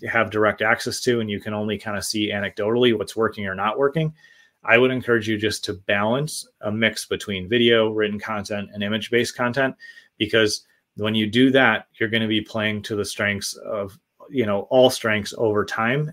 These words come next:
instead of thinking, "I have to shift everything to video," or, "Video is not working as well here now, I'm just gonna do images," or,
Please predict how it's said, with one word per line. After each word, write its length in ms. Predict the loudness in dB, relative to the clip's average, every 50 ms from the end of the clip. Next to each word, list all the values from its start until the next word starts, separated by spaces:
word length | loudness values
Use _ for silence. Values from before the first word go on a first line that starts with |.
| -6
instead 380 | -6 -4 -4 -4 -2 0 2 4
of 140 | 4 2 2
thinking, 460 | -2 -4 -4 -2 -2 -4 -4 -4 -8 _ _ _ _ _ 0
"I 80 | 4 4
have 120 | 4 4
to 80 | 2 -2
shift 280 | -2 -2 -2 -4 -4 -4
everything 360 | -2 2 2 2 2 2 0 -4
to 120 | -2 -2
video," 360 | 0 0 2 0 0 -2 -4
or, 160 | -4 -2 0
"Video 220 | 2 4 4 4 4
is 80 | 2
not 160 | 2 0 0 0
working 260 | 0 0 0 -2 -2
as 100 | 0 2
well 120 | 2 2
here 120 | 2 0 -2
now, 160 | -2 -2 -2
I'm 140 | -4 -2 -2
just 200 | -2 -2 -2 -2
gonna 140 | -4 -2
do 160 | 0 0 0 0
images," 480 | -2 -4 -4 -4 -6 -6 -8 -8 -8
or, 360 | -4 -2 2 2 2 2 0